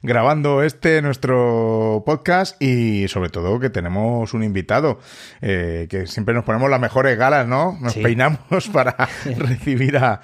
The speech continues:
Speaker 1: a nuestros invitados.
Speaker 2: Sí, sí, sí, sí, un invitado de lujo que tenemos aquí entre nosotros hoy. Estoy deseando empezar a hablar con él.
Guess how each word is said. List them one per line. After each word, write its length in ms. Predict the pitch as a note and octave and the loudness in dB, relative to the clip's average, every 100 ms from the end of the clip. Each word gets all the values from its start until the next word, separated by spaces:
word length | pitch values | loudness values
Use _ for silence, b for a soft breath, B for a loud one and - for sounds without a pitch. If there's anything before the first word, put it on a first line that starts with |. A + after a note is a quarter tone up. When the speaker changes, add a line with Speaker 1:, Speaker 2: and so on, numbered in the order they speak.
| B B | B B
Speaker 1:
a 100 | D3+ | 0
nuestros 320 | D3 C3+ C3 | 0 -2 -2
invitados. 600 | B2+ B2 A2+ B2+ D#3+ G#2 B B B | -2 -2 0 0 0 -4 B B B
Speaker 2:
Sí, 180 | - G#2 | -8 -6
sí, 140 | G#2+ | -6
sí, 140 | G2 G2+ | -8 -8
sí, 160 | G#2 | -6
un 160 | G#2+ A2 | -4 -4
invitado 560 | A#2 A#2+ B2 C#3 D3+ - | -2 0 2 4 2 0
de 240 | A#2+ A#2 | -2 0
lujo 580 | G#2+ C#3+ C3+ F#3+ E4+ - | 0 -2 2 0 0 -8
que 100 | A#2+ | -10
tenemos 420 | A2+ A2+ A2+ C#3 A#2 | -6 -4 -2 -2 -4
aquí 260 | G#2+ A#2+ | -4 -2
entre 260 | B2 A2 A2+ | -2 -4 -6
nosotros 420 | A#2 A2 A#2 - | -4 -4 -4 -2
hoy. 220 | B2 A#3+ B B B B | -2 -2 B B B B
Estoy 760 | B2 A2+ - A#2 B2 A#2+ A#2+ A#2 | -8 -6 -2 0 2 2 0 0
deseando 640 | A2+ B2 A2+ G2 D3 G3+ - | 0 0 0 0 0 -2 -4
empezar 460 | G#2+ G#2+ - G#2+ | -4 -4 -2 0
a 400 | A2 G#2+ G#2 G2+ | 2 2 2 0
hablar 380 | G#2 A2 A2+ A2+ | -2 -2 -2 -2
con 140 | A#2+ A2 | -2 -4
él. 200 | D#3 | -4